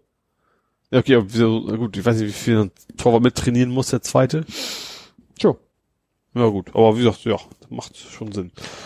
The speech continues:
Speaker 2: Ja, und dann gab's noch die Meldung, no more Stoke.
Speaker 1: Stoke City war was, ne?
Speaker 2: Richtig,
Speaker 1: Das, das hab
Speaker 2: die
Speaker 1: ich so
Speaker 2: beenden ihre Kooperation.
Speaker 1: Ja, und das hab ich auch nicht so ganz mit, ich auch, auch nicht, dass es groß was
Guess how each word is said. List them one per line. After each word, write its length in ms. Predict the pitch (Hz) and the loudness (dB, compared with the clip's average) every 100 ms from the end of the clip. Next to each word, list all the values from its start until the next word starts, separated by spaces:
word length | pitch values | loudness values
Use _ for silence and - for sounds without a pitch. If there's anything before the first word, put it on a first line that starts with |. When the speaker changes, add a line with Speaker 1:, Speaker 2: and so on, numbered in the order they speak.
| - - | -20 -12
Speaker 2:
Ja, 160 | 214 170 | -4 -2
und 200 | 120 151 | -2 2
dann 140 | 131 139 | 2 4
gab's 240 | 180 - | 2 2
noch 140 | 185 180 | -2 0
die 120 | 170 | 0
Meldung, 540 | 160 160 160 160 151 156 | 2 4 4 2 0 2
no 180 | 165 226 | 4 4
more 220 | 185 180 | 2 0
Stoke. 500 | - 135 127 131 - - - _ _ _ _ _ - - _ _ _ _ _ _ _ _ - | 2 4 4 2 -12 -14 -20 _ _ _ _ _ -20 -20 _ _ _ _ _ _ _ _ -14
Speaker 1:
Stoke 360 | - - 143 | -8 -4 -4
City 360 | - 196 - 101 | 0 0 0 0
war 160 | 98 98 | 2 2
was, 220 | 95 - | -2 0
ne? 80 | 156 | 2
Speaker 2:
Richtig, 220 | 165 117 | 2 0
Speaker 1:
Das, 80 | - | 0
das 100 | 127 | 0
hab 80 | |
Speaker 2:
die 60 | 143 | 2
Speaker 1:
ich 100 | 135 | 2
so 60 | 151 | 4
Speaker 2:
beenden 340 | 147 156 156 | 4 4 0
ihre 220 | 147 143 | 2 2
Kooperation. 680 | 135 135 139 127 170 131 95 - - _ | 2 2 2 0 0 -2 -4 -16 -20 _
Speaker 1:
Ja, 180 | - 131 | 4 4
und 240 | 104 - 113 | 4 0 -4
das 120 | 113 | -2
hab 60 | |
ich 60 | 139 | 0
auch 80 | 135 | 0
nicht 140 | 135 | 0
so 100 | 131 | -2
ganz 240 | 127 135 - | 0 -2 -2
mit, 120 | 156 | -2
ich 260 | 160 117 113 | -2 -2 -2
auch, 160 | 117 | -2
auch 200 | - 117 | -2 -6
nicht, 300 | 123 120 - | -4 -6 -6
dass 100 | 101 | -6
es 280 | 113 104 - | -6 -6 -10
groß 300 | - 120 - | -4 -2 0
was 240 | 113 - | 0 -2